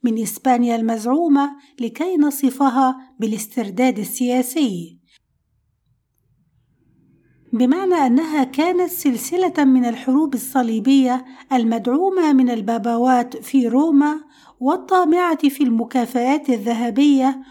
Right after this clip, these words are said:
واقتطاعات الأراضي تدريجية،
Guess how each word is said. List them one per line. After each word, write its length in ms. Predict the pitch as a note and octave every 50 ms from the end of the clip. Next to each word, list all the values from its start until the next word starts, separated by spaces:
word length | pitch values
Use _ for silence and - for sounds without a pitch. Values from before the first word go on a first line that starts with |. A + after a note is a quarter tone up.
| - - _
واقتطاعات 840 | C#4 D4 C#4+ - - E4+ D4+ - D4 C#4+ C#4 C#4+ D#4 F4+ F#4+ F#4 -
الأراضي 680 | D4 C4 A3+ B3 B3 B3+ C4 C4+ C4 C4 - B3 B3 B3+
تدريجية، 960 | - C#4 C4+ C4 D4+ D#4 D4+ C#4+ C4+ D4+ D4 C4+ A3 F#3+ F3 E3+ E3+ E3+ _